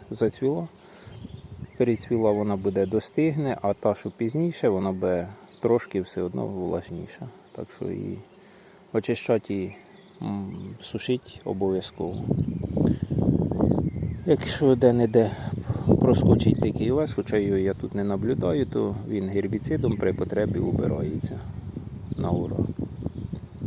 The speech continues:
А так що це якось так. В наявності є також мед,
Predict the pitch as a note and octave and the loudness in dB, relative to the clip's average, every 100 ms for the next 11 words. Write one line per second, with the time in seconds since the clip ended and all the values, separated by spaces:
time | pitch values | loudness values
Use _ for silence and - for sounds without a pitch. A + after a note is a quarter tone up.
0 | - - - B2 - - G#2+ - A2 G#2+ | -4 -4 -2 -4 -4 -2 -2 0 0 0
1 | G#2+ - - E2+ - - - - - - | -2 -4 -4 -4 -2 0 2 0 0 -2
2 | - C#3+ C#3+ A#2 - - A2 G#2+ - G2 | 2 4 6 6 4 2 2 4 4 2
3 | G#2+ - - - E3+ F3+ | 0 0 0 2 2 2